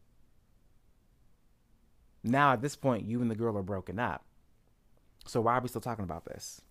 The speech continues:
So a couple months would go by, and S would tell me that the girl was picking with her on social media. So I said, "Okay, fine. Just ignore her. No problem." She was like, "I shouldn't have to ignore her. She should just leave me alone."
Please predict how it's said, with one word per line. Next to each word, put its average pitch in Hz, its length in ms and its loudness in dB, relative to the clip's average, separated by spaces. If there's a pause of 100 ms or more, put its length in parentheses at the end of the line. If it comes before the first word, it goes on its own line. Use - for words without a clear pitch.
(1400)
So - 80 -10
a - 60 -6
couple 135 120 0
months 135 180 0
would 127 80 -8
go 135 160 2
by, 92 440 0 (420)
and 104 160 -8
S 110 300 -6
would 113 120 -6 (300)
tell 123 220 -2
me 107 160 -2
that 101 300 -2
the 98 40 -8
girl 101 360 0
was 95 320 -6
picking - 340 -4
with 101 200 -8
her 73 280 -12 (400)
on 175 520 0
social 156 420 -4
media. - 500 -8 (720)
So 170 920 8
I 160 120 -2
said, 143 220 0
"Okay, 127 320 -2
fine. 80 480 -8
Just 101 180 -8
ignore 87 260 -6
her. 87 280 -12
No 87 100 -6
problem." - 520 -12 (540)
She - 160 -8
was 107 60 -6
like, 104 100 0
"I 98 60 -2
shouldn't 107 240 -4
have 113 120 -6
to 98 100 -8
ignore 85 240 -8
her. 80 80 -14
She 92 100 -10
should 95 80 -10
just 90 160 -10
leave 90 100 -6
me 85 120 -6
alone." 85 360 -10